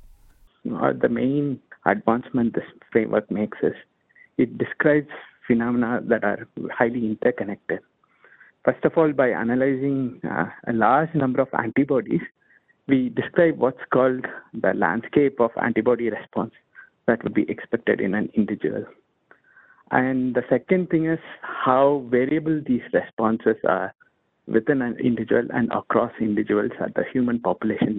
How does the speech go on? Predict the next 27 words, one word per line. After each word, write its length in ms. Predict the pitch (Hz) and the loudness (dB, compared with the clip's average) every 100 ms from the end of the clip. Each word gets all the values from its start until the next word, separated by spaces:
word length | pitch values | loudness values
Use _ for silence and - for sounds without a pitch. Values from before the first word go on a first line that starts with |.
| 98 | -6
level. 180 | - - _ _ _ - _ - _ 131 | -8 -14 _ _ _ -20 _ -20 _ 0
And, 240 | 123 123 117 - | 2 0 -2 0
uh, 60 | 139 123 | 2 2
once 240 | 151 185 - - - - - 165 | 2 0 -2 -18 -20 -18 -2 0
you 80 | 139 127 | 2 2
have 120 | 143 151 | 0 2
this 120 | 151 - 117 | 0 2 0
response, 500 | - - 123 127 131 - _ _ _ _ _ - | 0 -2 0 0 -4 -12 _ _ _ _ _ -2
uh, 200 | 110 107 113 131 | 0 0 0 0
we 80 | 123 - | 0 2
have 140 | 131 139 143 | 0 2 -2
this 120 | - - | -4 0
framework 400 | 127 127 127 117 - | 0 2 0 0 -2
that 120 | 104 - | -2 -6
describes 460 | - 135 127 123 - - _ _ _ _ | 0 0 0 -4 -14 -20 _ _ _ _
how 140 | 120 113 113 - - | 0 2 -2 -4 -2
infection 440 | 127 - 147 - 127 - | 0 0 0 0 0 0
progresses, 480 | 107 127 127 151 - - - - | 2 0 2 0 -2 -20 -12 -6
uh, 100 | 104 107 | -4 -4
within 240 | - 117 104 | 0 0 2
an 60 | 107 | 0
individual 320 | 113 117 120 117 131 | 0 2 0 -2 -4
and 100 | 120 92 | 0 0
how 100 | 120 120 _ | 0 -2 _
the 60 | 117 120 | 0 0
infection 340 | - 120 - | 0 -2 2
is 60 | 127 | -2